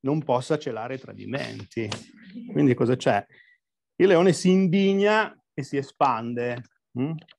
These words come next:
Ma sono sempre modalità di, diverse da quello del Cristo, mm? Da quella, da quella del Cristo di stare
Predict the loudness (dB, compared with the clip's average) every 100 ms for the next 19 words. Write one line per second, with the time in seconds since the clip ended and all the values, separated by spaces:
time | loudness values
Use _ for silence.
0 | _ -18 0 2 6 4 6 6 6 2
1 | 2 0 0 -12 _ -16 -16 -20 _ -20
2 | _ _ _ _ -8 -2 0 2 0 0
3 | 0 0 -4 _ _ _ _ _ _ _
4 | _ _ _ _ _ _ _ _ _ _
5 | -2 -2 -2 _ _ 0 4 6 6 4
6 | 0 -2 -2 -2 -4 -14 _ -8 -6 -2
7 | -2 -2 -2 -6 -8 -8 -8 -14 -8 -8
8 | -8 _ _ _ _ -4 -2 -2 -12 -10
9 | -2 2 2 2 2 2 2 2 0 -2
10 | 2 4 4 4 0 -4